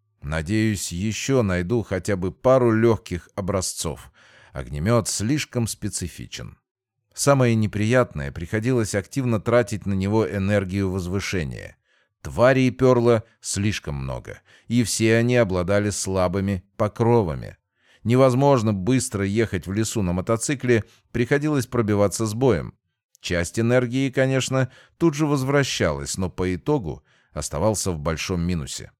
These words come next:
Ещё здесь были другие ликвидаторы, искали ядро. К моей удаче они приманили к себе много монстров, пройдя мимо.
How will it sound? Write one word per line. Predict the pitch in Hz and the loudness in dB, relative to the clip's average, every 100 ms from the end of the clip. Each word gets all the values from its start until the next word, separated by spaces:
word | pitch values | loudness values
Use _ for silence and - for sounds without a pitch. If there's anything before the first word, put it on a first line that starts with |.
| _ _ _ _ | _ _ _ _
Ещё | 73 85 87 - 151 160 | -6 -4 -2 0 2 2
здесь | 120 147 123 | 2 0 2
были | 110 139 131 | 0 2 2
другие | 131 156 104 85 78 | 0 0 0 -4 -4
ликвидаторы, | 71 - 80 78 120 127 135 135 _ - | -6 -8 -4 2 2 2 -2 -2 _ -10
искали | 131 - 90 85 87 92 _ | -8 -4 -2 0 -2 -6 _
ядро. | 80 87 85 73 60 - _ _ _ _ _ - | -8 -6 -6 -8 -8 -14 _ _ _ _ _ 0
К | |
моей | 117 139 143 135 | 2 4 4 4
удаче | 123 139 123 98 | 4 2 2 0
они | 95 104 | 0 0
приманили | 95 101 104 107 107 101 | 0 0 2 0 0 -2
к | |
себе | - 101 107 | -2 0 0
много | 110 107 117 | 0 0 0
монстров, | 131 135 - - - - - | 2 0 -2 -8 -14 -16 -6
пройдя | 95 87 78 82 | -2 -2 -2 -2
мимо. | 85 71 55 | -2 -4 -8